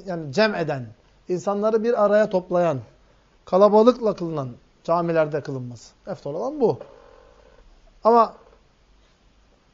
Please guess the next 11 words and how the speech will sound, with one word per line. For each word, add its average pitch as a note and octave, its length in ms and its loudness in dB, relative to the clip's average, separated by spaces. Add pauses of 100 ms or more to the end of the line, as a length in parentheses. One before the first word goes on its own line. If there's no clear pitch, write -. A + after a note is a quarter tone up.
(2500)
birden G#3 260 0
fazla F#3 300 -2
camide E3+ 500 -4 (880)
kılınması E3+ 600 -8 (100)
Cuma'nın E3+ 360 -6
sıhhatine D3 520 -14
halel D#3+ 400 0
getirir C3+ 480 -10
mi? D#3+ 140 -14 (1000)
Halel D3 240 -12
getirmez. C3+ 480 -18